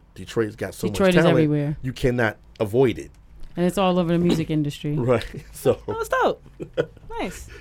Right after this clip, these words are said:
Speaker 1: So she, Brittany just pulled up Kenny James.
Speaker 2: Okay.
Speaker 1: So I get it to, I get it to number one. But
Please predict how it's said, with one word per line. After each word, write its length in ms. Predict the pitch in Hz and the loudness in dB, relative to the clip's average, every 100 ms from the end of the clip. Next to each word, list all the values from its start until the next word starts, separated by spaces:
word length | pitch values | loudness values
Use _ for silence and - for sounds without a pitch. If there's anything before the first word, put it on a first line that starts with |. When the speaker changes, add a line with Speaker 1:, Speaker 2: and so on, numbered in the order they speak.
| - | -14
Speaker 1:
So 120 | 101 | -14
she, 200 | - 104 - | -12 -16 -18
Brittany 340 | 110 101 110 95 | -14 -8 -6 -8
just 200 | 90 - | -16 -12
pulled 180 | - 78 | -10 -10
up 140 | 73 | -12
Kenny 200 | - 78 | -14 -12
James. 300 | 73 69 65 - - - 160 | -12 -14 -16 -20 -20 -12 -8
Speaker 2:
Okay. 220 | 151 160 | -6 -4
Speaker 1:
So 320 | 156 123 113 | 2 4 4
I 60 | 104 | 2
get 200 | 139 175 | 4 6
it 140 | 165 | 4
to, 360 | - 131 113 - - - | 4 4 4 0 -8 -6
I 120 | 107 | -4
get 160 | 113 135 | -2 -4
it 100 | 135 | -2
to 220 | 120 101 | -2 -2
number 220 | 101 101 | -2 -6
one. 160 | 92 95 | -6 -6
But 260 | 101 110 | -2 -2